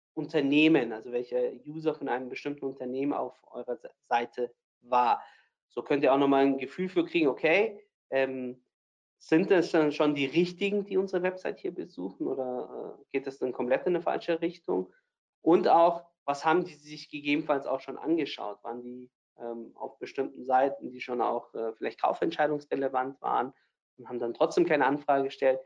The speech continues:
Das ist auch was, was, mit dem man schnell auch Daten, ähm, interpretieren kann und auch an den Vertrieb gehen kann. Ja, das ist für Unternehmen, die jetzt insbesondere schon bisher zum Beispiel sehr stark auf Kaltakquise gesetzt haben und zusätzlich Online-Marketing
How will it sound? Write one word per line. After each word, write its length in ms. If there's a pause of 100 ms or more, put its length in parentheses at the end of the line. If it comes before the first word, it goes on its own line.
(320)
Das 140
ist 100
auch 180
was, 200
was, 240
mit 180
dem 120
man 140
schnell 420
auch 440
Daten, 680 (320)
ähm, 600 (100)
interpretieren 600
kann 240
und 100
auch 140
an 80
den 60
Vertrieb 360
gehen 220
kann. 180
Ja, 160
das 120
ist 100
für 60
Unternehmen, 500
die 80
jetzt 320
insbesondere 600
schon 340
bisher 520
zum 140
Beispiel 260
sehr 140
stark 300
auf 140
Kaltakquise 580
gesetzt 420
haben 260 (400)
und 200
zusätzlich 500
Online-Marketing 800